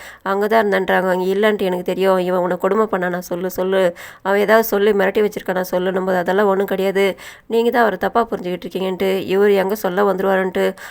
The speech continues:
அர்ஜுன் ராகினி பார்த்து முறைக்கிறார். அவங்க அழுதுகிட்டே உள்ள போயிடுறாங்க. அதை பார்த்தது இவங்க ஷாக் ஆயிட்டு வீட்டுக்கு வந்துட்டு அங்க நடந்த விஷயங்கள்லாம் சொல்றாங்க. அதை கேட்டு கோதை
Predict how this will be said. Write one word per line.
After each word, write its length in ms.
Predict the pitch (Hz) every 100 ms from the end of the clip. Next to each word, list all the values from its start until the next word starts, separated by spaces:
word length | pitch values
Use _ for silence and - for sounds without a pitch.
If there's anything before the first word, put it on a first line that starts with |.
| - 190
அர்ஜுன் 340 | 202 202 226
ராகினி 380 | 196 202 220 240
பார்த்து 240 | 185 180
முறைக்கிறார். 460 | 185 185 190 196 185
அவங்க 160 | 185
அழுதுகிட்டே 360 | 175 185 190 190
உள்ள 220 | 180 185 190
போயிடுறாங்க. 540 | 196 190 196 196 190 - - -
அதை 220 | 214 220
பார்த்தது 360 | 233 202 180 185
இவங்க 180 | 185 185
ஷாக் 200 | 180 190
ஆயிட்டு 180 | 185 185
வீட்டுக்கு 320 | 185 202 190
வந்துட்டு 380 | 185 185 190 190 - - -
அங்க 180 | 208
நடந்த 340 | 214 202 208 240
விஷயங்கள்லாம் 440 | 196 185 190 196
சொல்றாங்க. 320 | 190 180 190
அதை 200 | 175 175
கேட்டு 260 | 196 185 190
கோதை 280 | 190 196